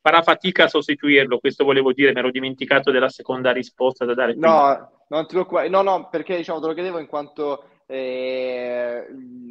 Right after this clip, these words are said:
Speaker 2: ultimamente, diciamo, nel calcio moderno si usa molto il, il tipo di gioco di Juric, no? Cioè questo pressing,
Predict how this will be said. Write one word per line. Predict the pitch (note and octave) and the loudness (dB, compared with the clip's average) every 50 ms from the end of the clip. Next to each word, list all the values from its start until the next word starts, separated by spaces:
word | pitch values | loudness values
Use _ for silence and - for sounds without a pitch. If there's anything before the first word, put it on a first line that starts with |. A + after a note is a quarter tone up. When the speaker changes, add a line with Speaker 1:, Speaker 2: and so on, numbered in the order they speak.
| A#2+ - | -18 -16
Speaker 2:
ultimamente, | C#3 D3 C#3+ - E3 D#3+ E3+ F3 E3 - | -14 -14 -10 -8 -6 -6 -6 -6 -8 -10
diciamo, | D3+ D#3 D3+ D3+ | -8 -8 -8 -8
nel | D3 D3+ D#3 | -8 -8 -6
calcio | - F3 E3+ E3 - E3+ | -4 -4 -4 -4 -4 -8
moderno | E3 F3 G3 F#3 D#3+ D3 C3+ | -8 -6 -6 -6 -8 -10 -10
si | - - | -10 -12
usa | C#3 C3+ C3+ D3 C#3 | -14 -12 -10 -12 -10
molto | C#3+ D3 C3+ - - A#2+ | -10 -10 -10 -10 -10 -12
il, | A#2 A2+ A2+ A2 A2 A2+ A2 A2+ A2+ A2 G#2 F#2+ - | -10 -10 -10 -8 -8 -6 -6 -6 -6 -6 -8 -10 -14
il | A#2+ A#2+ _ _ _ _ | -20 -20 _ _ _ _
tipo | - C#3+ C3 C#3 | -12 -10 -8 -8
di | C3 B2+ | -8 -8
gioco | B2 C3 B2+ B2+ | -8 -8 -8 -8
di | A#2+ A#2 | -8 -10
Juric, | A2 A#2+ A#2 A#2 G#2+ G2+ - - | -10 -10 -10 -10 -10 -12 -16 -16
no? | A#2 A#2 A2+ - | -16 -16 -14 -12
Cioè | - A#2+ | -10 -8
questo | B2+ B2 - B2+ | -8 -8 -4 -2
pressing, | C#3 D3 C#3+ - D3+ C#3+ C#3 C3+ C#3 C#3 C3+ | -2 -2 -2 -2 -6 -10 -6 -4 -2 -2 -2